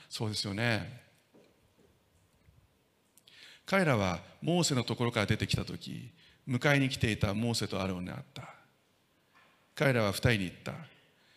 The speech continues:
「主があなた方を見て、裁かれますように。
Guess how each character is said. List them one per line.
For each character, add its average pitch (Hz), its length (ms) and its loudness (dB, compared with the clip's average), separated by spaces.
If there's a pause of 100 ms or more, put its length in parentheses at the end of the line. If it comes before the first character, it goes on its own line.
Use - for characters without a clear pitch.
(160)
「主 - 260 6
が 135 240 4
あ 120 40 4
な 127 140 2
た 139 120 -2
方 135 260 2
を 110 60 4
見 107 140 0
て、 98 340 -6 (760)
裁 - 200 2 (100)
か 139 80 0
れ 135 80 2
ま 123 120 0
す - 140 -2
よ 117 160 -6
う 117 40 -10
に。 117 160 -14